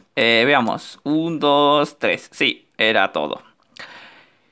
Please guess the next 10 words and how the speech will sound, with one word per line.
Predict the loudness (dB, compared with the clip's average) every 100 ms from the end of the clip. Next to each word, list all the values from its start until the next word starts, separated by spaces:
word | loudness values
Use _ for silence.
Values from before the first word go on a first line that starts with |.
| _ _ _ _ _ _ _ -4
Luego | 2 4 4
nos | 0
queda | 2 4 4 4
estos | 2 2 2 2 2 2 2
dos. | 2 2 -6 -4
Este | -2 0 -2 -2 0 -2 -8 _ -12
y | -10 -8 -4
este. | -6 -6 -18 -20 -20 -20 _ _ _ -20 -20 _ _ -20 _ _ _ _ _
Ok, | 0 2 0 0
eh... | 2 2 4 2 0 0 -2 -4